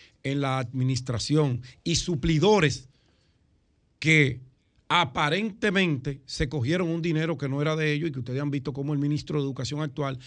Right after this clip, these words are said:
les ha intimado que vayan a devolverlo, porque le dieron un veinte por ciento para unas butacas que nunca, nunca, nunca entregaron, y que se ve a simple vista que el plan era robarse ese dinero.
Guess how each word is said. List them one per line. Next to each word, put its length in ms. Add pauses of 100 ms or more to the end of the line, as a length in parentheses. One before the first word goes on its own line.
(240)
les 280
ha 160
intimado 460
que 80
vayan 280
a 60
devolverlo, 640 (720)
porque 540 (220)
le 160
dieron 240
un 100
veinte 220
por 180
ciento 320
para 180
unas 160
butacas 380
que 140
nunca, 460
nunca, 380
nunca 320
entregaron, 560 (720)
y 140
que 140
se 140
ve 100
a 80
simple 320
vista 200
que 220
el 140
plan 260
era 300 (180)
robarse 560
ese 160
dinero. 400